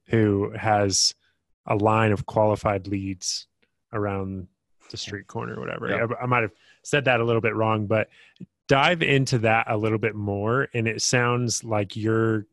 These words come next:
Speaker 1: kind of deal is helping people get more qualified leads. What do you, what are the biggest things that people are missing or not doing when it
Speaker 2: Yeah.
Speaker 1: comes to getting more qualified leads for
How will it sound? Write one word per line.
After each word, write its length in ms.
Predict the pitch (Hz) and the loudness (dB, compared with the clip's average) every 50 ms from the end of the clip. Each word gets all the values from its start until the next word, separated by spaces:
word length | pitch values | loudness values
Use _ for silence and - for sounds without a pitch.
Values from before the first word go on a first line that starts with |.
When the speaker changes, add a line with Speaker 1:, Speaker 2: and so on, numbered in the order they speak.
| _ _ | _ _
Speaker 1:
kind 180 | - 127 117 110 | -2 -2 0 0
of 140 | 101 98 92 | -2 -2 0
deal 380 | 113 107 104 101 95 95 98 | 0 2 2 2 0 -4 -6
is 520 | 104 113 110 104 104 98 95 - - - - _ _ _ - | -4 -2 -2 -2 -2 -2 -4 -4 -6 -8 -10 _ _ _ -4
helping 300 | - 120 - 123 117 101 | -2 -2 0 -2 -2 -4
people 220 | - 113 101 101 | -4 -4 -4 -4
get 180 | 98 110 107 110 | -4 -6 -6 -6
more 160 | 110 107 101 | -6 -8 -6
qualified 540 | - - 113 104 101 101 - 107 98 92 101 | -4 -2 -2 -2 -2 -2 -4 -4 -4 -4 -4
leads. 260 | 104 107 104 - - | -6 -6 -6 -4 -4
What 120 | 117 127 151 | -2 0 0
do 60 | 170 | -2
you, 140 | 180 180 - _ _ | -4 -6 -10 _ _
what 120 | 135 143 | 2 2
are 40 | 156 | 4
the 100 | 160 160 | 4 4
biggest 300 | 139 143 131 127 - - | 4 4 4 2 0 0
things 240 | - 123 120 113 - | 0 0 0 0 -2
that 120 | 123 107 | -4 -4
people 360 | - - 123 117 - 110 107 - | -4 -4 -4 -2 0 -2 -2 -2
are 340 | 104 104 101 98 98 92 - _ _ _ _ _ _ _ | -2 -4 -4 -4 -6 -8 -12 _ _ _ _ _ _ _
missing 540 | 117 107 110 117 113 - - 143 131 131 123 | -2 0 2 2 4 4 2 2 2 0 -2
or 240 | - 110 110 104 101 | -4 -4 -4 -2 -2
not 420 | 101 101 101 107 110 113 110 113 | -4 -4 -4 -4 -4 -4 -4 -4
doing 420 | 104 107 101 95 92 92 92 92 90 _ _ _ _ _ _ _ _ _ _ _ _ _ _ - | -4 -4 -4 -4 -4 -8 -10 -12 -14 _ _ _ _ _ _ _ _ _ _ _ _ _ _ -4
when 180 | 123 110 107 | 0 0 0
it 80 | 110 98 | 0 0
Speaker 2:
Yeah. 60 | 92 | 0
Speaker 1:
comes 220 | 104 113 107 101 - | 0 0 0 0 0
to 100 | - 107 | -2 -2
getting 400 | 95 92 107 107 104 107 104 104 | -2 -2 0 0 2 2 0 0
more 240 | 101 98 98 95 90 | 0 0 -2 -2 -4
qualified 540 | - - 104 101 95 - - 101 92 90 | -4 -4 -2 -2 -2 -4 -4 -6 -6 -6
leads 280 | 101 98 95 95 90 - | -6 -8 -8 -8 -10 -10
for 440 | - - 98 92 90 90 90 90 | -10 -8 -6 -6 -6 -8 -10 -14